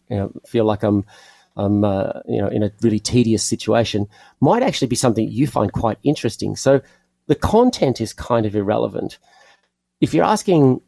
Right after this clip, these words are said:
what's the kind of thought process, I think that for most of us, when we're in the middle of being bored, in the middle of an episode of boredom, it's very self-focused. It's, "I'm bored." But then it's also,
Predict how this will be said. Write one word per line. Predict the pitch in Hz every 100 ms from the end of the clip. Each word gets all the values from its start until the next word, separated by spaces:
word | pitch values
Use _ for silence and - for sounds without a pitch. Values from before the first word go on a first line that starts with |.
| -
what's | 135 139 151 - - _ -
the | -
kind | - 123 127 113
of | 101
thought | - - 170 -
process, | - 110 98 110 110 - - _ _ _ _ _
I | -
think | - 180 190
that | 143 -
for | 120
most | 127 190 -
of | 110
us, | -
when | 127 113
we're | 110
in | 113 107
the |
middle | 107 120 117
of | 101 -
being | 113 110 107 101
bored, | 98 107 131 104 98
in | 98
the |
middle | 101 117 113
of | 98
an | 104
episode | 131 127 - 101 95
of | 87
boredom, | - 139 156 98 110 - _ _ _
it's | 143 135
very | 202 226
self-focused. | - 139 139 - 139 170 - -
It's, | 110 -
"I'm | 120 147 139
bored." | 117 90 90 - 107 _ _ _ -
But | 143
then | 151
it's | 151 165
also, | 190 - 165 135 -